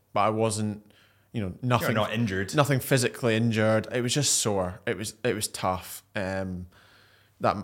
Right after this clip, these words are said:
Speaker 1: you know, the marathon was ch-, ch-, probably the most challenging thing I'd done physically.
Speaker 2: Mm.
Speaker 1: The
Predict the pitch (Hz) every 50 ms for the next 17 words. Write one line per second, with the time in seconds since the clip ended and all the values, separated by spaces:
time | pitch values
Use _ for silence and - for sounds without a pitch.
0 | - - 123 117 107 101 101 101 101 101 101 104 104 101 - 101 101 101 98 -
1 | - - - - - - - _ _ _ - - - 117 - - - 123 107 107
2 | 104 104 101 98 - - - - 92 110 110 104 101 101 104 98 - - 107 101
3 | 98 98 98 98 95 92 104 101 98 92 90 - - - - 113 95 104 - -
4 | - - 92 104 123 147 - - _ - - 92 87 - - _ -